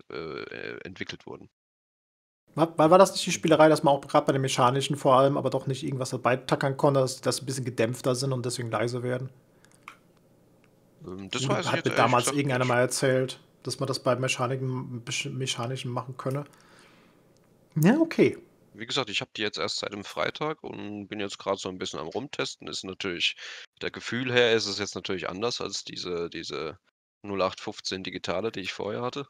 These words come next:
Speaker 1: <laughs>
Speaker 2: Solange nicht das alte besser dich anfühlt als das neue.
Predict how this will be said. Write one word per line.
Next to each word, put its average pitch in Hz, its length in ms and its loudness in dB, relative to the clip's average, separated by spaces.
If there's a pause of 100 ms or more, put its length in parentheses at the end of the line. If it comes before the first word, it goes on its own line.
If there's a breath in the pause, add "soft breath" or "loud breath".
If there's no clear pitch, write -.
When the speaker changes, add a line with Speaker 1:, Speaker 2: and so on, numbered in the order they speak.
Speaker 1:
<laughs> - 300 -12 (880 loud breath)
Speaker 2:
Solange 151 400 8
nicht 175 200 8
das 143 120 0
alte 170 340 8
besser 175 480 8
dich 185 240 2
anfühlt 190 420 6
als 135 80 8
das 143 140 6
neue. 202 400 8